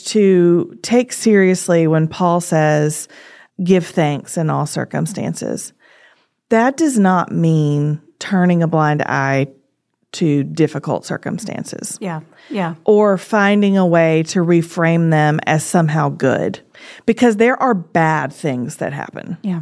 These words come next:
Speaker 1: There are bad circumstances.
Speaker 2: Mm-hmm.
Speaker 1: And so that's why it is so important for us to look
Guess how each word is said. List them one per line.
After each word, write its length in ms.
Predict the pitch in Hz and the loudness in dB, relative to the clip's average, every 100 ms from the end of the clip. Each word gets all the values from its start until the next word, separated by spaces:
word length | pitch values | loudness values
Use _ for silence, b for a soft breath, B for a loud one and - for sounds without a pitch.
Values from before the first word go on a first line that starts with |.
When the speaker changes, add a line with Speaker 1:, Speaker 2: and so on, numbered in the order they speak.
| - | -4
Speaker 1:
There 160 | 240 254 | 0 2
are 40 | 220 | 2
bad 480 | 202 175 185 208 | 0 2 2 0
circumstances. 920 | - 208 254 262 - - - - 190 185 | -2 -6 -4 -4 -6 -12 -12 -4 0 2
Speaker 2:
Mm-hmm. 160 | 185 175 B B B B - | 0 -2 B B B B -4
Speaker 1:
And 200 | 208 190 | 0 0
so 240 | - 208 | 2 2
that's 400 | 190 190 190 - | 4 2 0 -4
why 420 | 190 180 180 190 175 | -2 0 0 0 -2
it 240 | - 180 | -2 -4
is 140 | 175 170 | -6 -6
so 320 | - 190 175 | -2 0 2
important 760 | 170 160 - 180 170 170 - | 0 -6 -4 -2 -2 -4 -4
for 280 | - 170 - | -6 -6 -4
us 420 | - 151 147 151 - | -2 -2 -2 -6 -10
to 640 | - 240 165 143 147 160 165 b b b b b b _ _ _ | 0 2 4 4 4 2 0 b b b b b b _ _ _
look 440 | 175 170 151 - | 0 0 0 -6